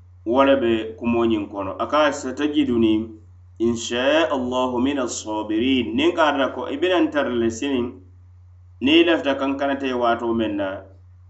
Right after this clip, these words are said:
ko n be sabarilaalu, n be wo lelu kono. Mennu ye a loŋ ko be maankutiriŋ sabaro la, mennu la sabaro be waraliŋ baake fanaŋ,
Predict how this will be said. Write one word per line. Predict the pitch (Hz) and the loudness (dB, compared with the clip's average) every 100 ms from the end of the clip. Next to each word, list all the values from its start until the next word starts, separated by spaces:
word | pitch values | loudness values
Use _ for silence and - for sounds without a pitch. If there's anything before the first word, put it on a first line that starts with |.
| - - - | -20 -20 -14
ko | - 156 160 - - | 0 2 2 -2 -4
n | 147 156 | -2 2
be | 147 131 117 117 | 2 2 0 -4
sabarilaalu, | - 143 147 143 139 127 113 110 113 - - - - - - - | -2 0 2 4 4 4 4 0 -4 -12 -20 -20 -20 -20 -20 -4
n | 123 | 0
be | 127 | 2
wo | 127 113 | 2 2
lelu | 104 98 - | 0 -4 0
kono. | 107 98 90 - | 2 2 -4 -12
Mennu | 107 135 160 | -2 0 4
ye | 151 | 4
a | 147 | 4
loŋ | 139 | 2
ko | 135 127 | 0 -4
be | 123 | -2
maankutiriŋ | 123 120 120 143 143 143 127 | 0 0 0 -4 -4 -2 -2
sabaro | 113 147 165 170 135 | 0 2 4 4 4
la, | 117 113 117 - - - - - - | 4 2 0 -12 -20 -20 -20 -20 -12
mennu | 226 262 302 311 | 0 2 4 2
la | 135 123 117 - | 6 6 6 0
sabaro | - 127 131 131 120 | -2 0 0 -2 0
be | |
waraliŋ | 110 110 107 107 101 101 | 0 0 0 -4 -6 -2
baake | 107 104 101 | 0 0 -6
fanaŋ, | 92 92 87 | -10 -10 -10